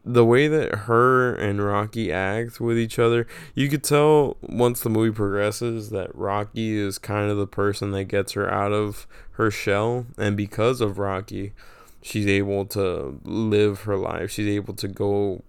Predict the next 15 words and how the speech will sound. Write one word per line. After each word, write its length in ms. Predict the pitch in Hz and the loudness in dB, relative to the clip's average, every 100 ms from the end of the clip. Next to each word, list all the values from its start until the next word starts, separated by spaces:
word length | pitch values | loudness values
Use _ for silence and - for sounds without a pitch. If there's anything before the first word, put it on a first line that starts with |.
| - | -10
past 400 | 98 98 101 - | -4 -4 -4 -4
her 80 | |
life, 320 | 95 90 95 110 | -4 -4 -6 -8
because 280 | 101 101 101 | -4 -2 -2
at 80 | |
the 60 | 98 | -6
point 400 | 101 135 143 - - - - - - - - - - | -4 -2 -2 -4 -12 -20 -20 -20 -20 -18 -16 -16 -8
that 160 | 107 104 | -2 0
we 80 | |
see 180 | 101 123 | 0 0
her 120 | 117 | 0
early 280 | 104 110 107 | 2 2 2
in 80 | 104 | 0
the 60 | 104 | 0
movie, 480 | 113 123 120 113 | 0 2 2 0